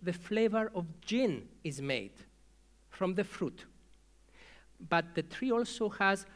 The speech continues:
rot-resistant properties and hard wood, and it was ideal for use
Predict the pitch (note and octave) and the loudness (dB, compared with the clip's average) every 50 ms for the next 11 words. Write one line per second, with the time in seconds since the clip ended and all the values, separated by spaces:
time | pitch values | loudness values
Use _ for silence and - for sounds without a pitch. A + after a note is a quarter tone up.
0 | - - - D#3 F#3 F#3+ G3+ G3 - - - F3+ F#3 F3 D3+ D3+ G3 F#3+ - - | -16 -8 -4 2 2 2 2 2 -2 -8 -2 0 0 0 2 0 -2 -2 0 -2
1 | F3+ F3 E3+ F3 - - D#3 D#3+ F3 F3 F3 - A#3 C4+ C#4 - - - - - | -2 -2 -2 -4 -2 -4 0 2 0 0 0 -2 -4 -4 -4 -6 -12 -18 -20 -12
2 | - D#3+ D#3+ E3 - - - G3 F#3 F3 E3 D#3 - D#3 C3 C#3 C3+ D3+ A3 - | -6 -4 -4 -4 -4 -4 0 4 4 4 4 4 0 -6 -4 -2 2 2 2 2
3 | - - - - - - - - - - E3+ F3+ F3+ F#3+ F#3+ F#3+ E3+ - - F3+ | 0 -12 -20 -20 -20 -20 -20 -14 -4 -2 0 0 0 0 0 -2 -2 -2 -2 -2
4 | F#3 F3 F3+ G#3 A3+ A#3 A3+ A3+ - - F#3+ E3+ D3+ D#3+ E3+ F#3+ A3+ - - | -2 0 0 2 2 2 0 -2 -2 -2 -2 -2 0 -2 -2 -2 -2 -4 -8